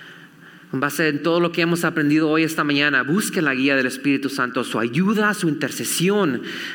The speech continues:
mientras ora. Sepa que Él lo sostendrá mientras usted ora. Confíe en la ter-, en la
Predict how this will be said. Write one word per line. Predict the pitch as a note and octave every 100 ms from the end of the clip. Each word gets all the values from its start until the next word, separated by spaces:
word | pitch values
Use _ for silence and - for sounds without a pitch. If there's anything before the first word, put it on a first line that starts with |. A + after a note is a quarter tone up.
| -
mientras | C3+ C3 B2 -
ora. | D#3+ - - - - - -
Sepa | - F#3+ G#3 G3+
que | - D#3+ D#3 G#3+
Él | A#3+
lo | G3
sostendrá | - C3+ - B2 A#2 A2 G#2 - - - -
mientras | B2+ B2+ A#2+
usted | A#2+ A#2 B2
ora. | A2+ A2 G#2 - - - -
Confíe | C3+ C#3 - G3 A#3+ F3+
en | B2+
la | A#2
ter-, | - A#2 A#2
en | C3+
la | B2+